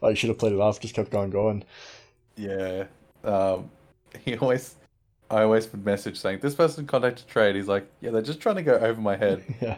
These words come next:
Speaker 2: get you to say yes, and then come as, use it as, like, a bargaining chip."
Speaker 1: Yeah. I, another thing I learned this week, too, was, uh, with those trade negotiations, that a verbal contract means nothing in this league. So we can agree to trades over P Ms, but until you actually accept it over the portal, it means nothing.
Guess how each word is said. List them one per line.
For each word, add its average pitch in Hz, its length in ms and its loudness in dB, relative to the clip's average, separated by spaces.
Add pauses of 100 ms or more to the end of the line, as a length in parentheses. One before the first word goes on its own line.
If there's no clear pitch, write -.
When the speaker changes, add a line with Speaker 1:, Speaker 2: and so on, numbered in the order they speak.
Speaker 2:
get 113 160 -2
you 113 120 -6
to 110 80 -2
say 110 200 -4
yes, 101 340 -2
and 101 80 -12
then 98 340 -4
come 104 260 0
as, 98 200 -8
use 104 200 -4
it - 20 -4
as, 98 80 -6
like, 101 160 0
a 104 60 -4
bargaining 98 340 -2
chip." - 240 -6 (300)
Speaker 1:
Yeah. 92 200 -6 (540)
I, 131 120 8 (120)
another 135 300 8
thing 151 100 4
I 127 40 6
learned 113 240 6
this 107 120 -4
week, 107 160 -4
too, 113 300 2
was, 101 600 -2
uh, 95 160 0
with 120 200 0
those 107 120 0
trade 98 180 -4
negotiations, 98 760 -2
that 98 320 2 (840)
a 117 120 2
verbal 127 300 6
contract 113 460 2
means 92 200 -6
nothing 107 280 2
in 95 60 -4
this 92 180 -8
league. 92 260 -4
So 101 280 -2
we 113 300 -2
can 110 120 0
agree 101 300 -4
to - 100 -4
trades 101 300 -2
over 95 140 -2
P 104 200 -6
Ms, 117 280 0
but - 180 0
until 98 260 0
you 107 120 2
actually 101 240 0
accept - 340 -4
it 104 60 -2
over 101 140 -2
the 95 100 -2
portal, 107 360 0
it 98 160 -8
means 92 260 -8
nothing. 87 340 -6